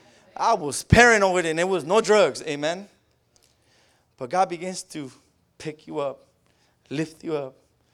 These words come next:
He sets your feet up on a solid rock, amen.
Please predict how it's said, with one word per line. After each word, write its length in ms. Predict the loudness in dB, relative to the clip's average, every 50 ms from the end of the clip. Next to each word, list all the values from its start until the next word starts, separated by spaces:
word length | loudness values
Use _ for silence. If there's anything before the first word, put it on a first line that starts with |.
| _ _ _ _
He 160 | _ _ -14 -14
sets 300 | -12 -12 -14 -14 -16 -18
your 80 | -18
feet 260 | -20 -20 _ -14 -10
up 180 | -10 -10 -8 -10
on 120 | -12 -14
a 80 | -14 -16
solid 400 | -16 -12 -8 -6 -6 -6 -8 -12 _ _
rock, 380 | -14 -6 -4 -4 -4 -6 -8 _
amen. 380 | -20 -18 -18 -18 -18 -20 -20